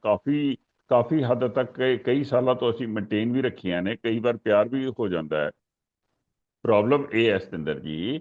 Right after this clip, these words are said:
ਕਿ ਇਸ ਸਮੇਂ ਜਿਹੜੀ ਉੱਥੇ ਰਜੀਮ ਹੈਗੀ ਹੈ, especially ਆਰਮੀ ਦੀ ਜਿਹੜੀ ਰਜੀਮ ਹੈ, ਉਹ ਰੈਡੀਕਲਾਈਜ਼ਡ ਹੈ।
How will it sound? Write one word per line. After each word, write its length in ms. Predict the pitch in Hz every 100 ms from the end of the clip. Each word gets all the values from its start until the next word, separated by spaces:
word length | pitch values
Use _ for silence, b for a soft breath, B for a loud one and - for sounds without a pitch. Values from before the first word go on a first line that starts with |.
| - _ _ -
ਕਿ 60 | 131
ਇਸ 400 | - 110 135 127
ਸਮੇਂ 360 | 139 131 131
ਜਿਹੜੀ 320 | 120 117 123 -
ਉੱਥੇ 480 | 104 - 113 104 - -
ਰਜੀਮ 580 | 87 82 - 120 156 127
ਹੈਗੀ 440 | 117 85 80 82
ਹੈ, 240 | 87 104 -
especially 540 | 92 - 101 - 127 -
ਆਰਮੀ 420 | 92 98 113 139 139
ਦੀ 160 | 143
ਜਿਹੜੀ 280 | 113 107 110
ਰਜੀਮ 420 | 95 85 87 90
ਹੈ, 120 | 127 -
ਉਹ 180 | 127 117
ਰੈਡੀਕਲਾਈਜ਼ਡ 760 | 98 95 95 85 73 69 -
ਹੈ। 160 | 50